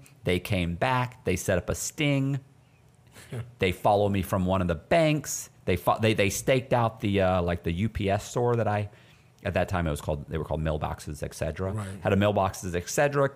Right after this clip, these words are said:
Speaker 1: I went to in the middle. You used to go to it, like, eleven o'clock at night, I drive there when it was closed. You had to have a key to get in. You open your box, you get your box. They were there staking it out. They follow me for a couple of days. They arrest me. Here's how they arrest me. By the way, they staked out my office too.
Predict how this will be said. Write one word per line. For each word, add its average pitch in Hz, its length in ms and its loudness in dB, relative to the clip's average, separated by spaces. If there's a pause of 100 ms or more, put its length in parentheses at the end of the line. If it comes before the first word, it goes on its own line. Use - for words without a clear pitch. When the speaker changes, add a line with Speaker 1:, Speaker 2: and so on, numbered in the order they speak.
(220)
Speaker 1:
I - 80 0
went 110 300 0
to 107 220 2
in 92 60 2
the 87 60 2
middle. 139 220 4
You 139 60 2
used 135 120 0
to - 40 -6
go 135 120 4
to 120 180 0
it, 95 100 0
like, 87 220 0 (400)
eleven 120 260 2
o'clock 113 300 0
at 87 100 -4
night, 92 280 0
I 78 100 0
drive 78 320 0
there 78 140 0
when 80 100 -4
it 64 40 -8
was - 100 -10
closed. 95 400 2
You 87 60 2
had 85 80 -2
to 87 40 2
have 80 100 0
a - 40 -8
key - 220 -4
to 113 60 0
get 101 200 -2
in. 127 300 0
You 92 100 -2
open 90 240 -2
your 90 100 -2
box, 117 320 0
you 95 60 -10
get 92 120 -6
your 92 60 -6
box. 113 440 -2 (120)
They 104 140 2
were 95 120 2
there 90 220 2
staking 87 400 -4
it 80 120 -4
out. 73 200 -6
They - 120 -4
follow 143 400 2
me 131 140 -2
for 123 180 -2
a 113 40 0
couple 117 300 0
of 104 100 -2
days. 104 340 0 (300)
They 104 180 2
arrest 104 300 0
me. 80 120 -10 (120)
Here's 127 160 0
how 120 80 4
they 104 100 2
arrest 95 300 0
me. 78 120 -8 (1200)
By 127 120 6
the 131 80 4
way, 117 140 4
they 90 140 0
staked 117 380 0
out 104 160 2
my 87 180 0
office - 500 -2
too. - 240 -2